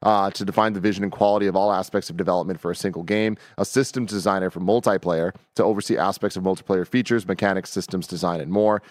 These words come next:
Story lead to write game narrative, including original treatments, stories, scripts, and more. Art director,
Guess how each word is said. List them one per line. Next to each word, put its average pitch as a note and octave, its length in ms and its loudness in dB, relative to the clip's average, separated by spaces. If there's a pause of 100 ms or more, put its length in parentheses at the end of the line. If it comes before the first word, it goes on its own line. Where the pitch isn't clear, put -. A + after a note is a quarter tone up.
(140)
Story E3 320 4
lead C3 280 2 (140)
to A#2 100 -2
write A2 200 4
game G#2+ 160 0
narrative, G2+ 400 4
including F#2+ 320 0
original F#2 320 -2
treatments, G#2 420 -2
stories, F#2+ 380 2
scripts, - 260 -4
and F2 80 -4
more. F#2+ 280 2 (260)
Art C3 200 4
director, G#2+ 520 4